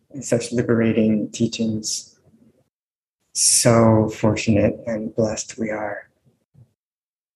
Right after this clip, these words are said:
Not randomly.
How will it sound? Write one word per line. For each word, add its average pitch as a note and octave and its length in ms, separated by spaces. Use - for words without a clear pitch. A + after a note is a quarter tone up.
Not C#3+ 520
randomly. C3+ 960